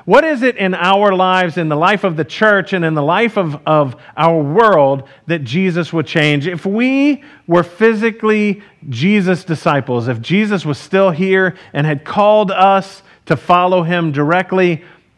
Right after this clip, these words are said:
what would he see in our lives that he would want to change? And I wanted to start and say, hey, when we're going through this, I'm not preaching to you.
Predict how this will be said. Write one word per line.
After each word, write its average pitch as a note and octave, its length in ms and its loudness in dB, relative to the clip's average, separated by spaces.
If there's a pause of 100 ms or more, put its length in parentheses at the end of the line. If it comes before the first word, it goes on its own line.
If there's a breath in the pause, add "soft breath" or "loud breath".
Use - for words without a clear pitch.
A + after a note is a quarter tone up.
(120)
what G3+ 340 0
would A3 140 2
he G3 300 -2
see G#3 420 -6
in D#3 180 -2
our D#3 380 0
lives G#2 640 -8 (460 soft breath)
that C#3+ 140 0
he F3+ 160 -2
would E3 140 0
want C3+ 300 -4
to C3 80 -8
change? A#2+ 360 -4
And C#3+ 80 -4
I F3+ 80 0
wanted B3 220 0
to C#3+ 80 -4
start D#3+ 400 0
and B2 100 -8
say, C3+ 300 -4 (240 loud breath)
hey, C#3+ 320 0 (140)
when E3 180 0
we're B3 120 4
going G3+ 300 0
through F#3+ 240 0
this, G3 260 -2
I'm C4 140 -2
not B3 220 -2
preaching F#3+ 540 -4
to F#3 280 0
you. C#3+ 400 0